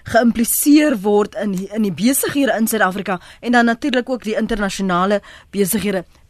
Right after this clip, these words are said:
Is dit 'n geval dat Suid-Afrika 'n maklike teiken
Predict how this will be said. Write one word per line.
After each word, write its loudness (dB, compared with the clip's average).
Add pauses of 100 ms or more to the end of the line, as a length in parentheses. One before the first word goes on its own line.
Is -2
dit -2
'n 2
geval 0
dat 0 (440)
Suid-Afrika 0
'n 2
maklike -2
teiken 2